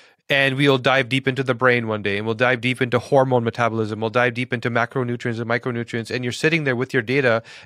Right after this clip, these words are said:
as if you've just paid some P H D to analyze it for you. Uh, and we do it in a group setting,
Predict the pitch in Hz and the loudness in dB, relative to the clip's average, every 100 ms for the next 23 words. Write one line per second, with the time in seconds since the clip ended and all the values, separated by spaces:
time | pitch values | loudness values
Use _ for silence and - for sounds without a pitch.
0 | - 131 123 156 147 - 127 120 131 - | -2 0 4 2 2 -4 -4 -2 -4 -2
1 | 143 135 131 120 131 123 - 127 113 113 | -2 0 -2 -6 -4 -4 -4 -4 0 0
2 | 127 127 113 107 - 107 104 117 147 - | 0 0 0 -4 -4 -4 -2 -6 -8 -18
3 | - - - 120 131 135 127 139 151 139 | -20 -10 0 2 2 2 2 2 4 2
4 | 117 131 - 135 117 120 | 2 -2 -2 0 0 0